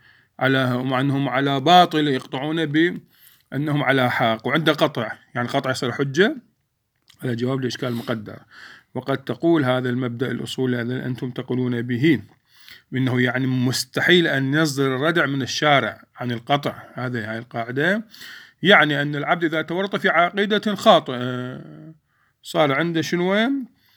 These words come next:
آه، بعقيدة ما وقطع بذلك، وقلبه انعقد على ذلك، على تلك الع-، العقيدة.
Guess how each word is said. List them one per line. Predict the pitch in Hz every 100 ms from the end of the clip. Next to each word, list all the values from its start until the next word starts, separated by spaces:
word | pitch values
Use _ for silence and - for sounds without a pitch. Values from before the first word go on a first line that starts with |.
| _ -
آه، | 151 147 143 143 143
بعقيدة | 143 143 147 139 143 180 147 139 139
ما | 131 131 151 175 202 220 -
وقطع | 147 139 208 202 160 135 131
بذلك، | 135 127 123 113 - 113 120 120 131 _ _ _ _ _ _
وقلبه | 127 143 143 143 143 - 220 202 190
انعقد | 175 160 196 170 147
على | 131 139
ذلك، | 127 123 123 120 117 139 143 139 _ _ -
على | 127 123
تلك | 139 127
الع-، | 117 107 - 117
العقيدة. | 117 117 120 113 113 117 139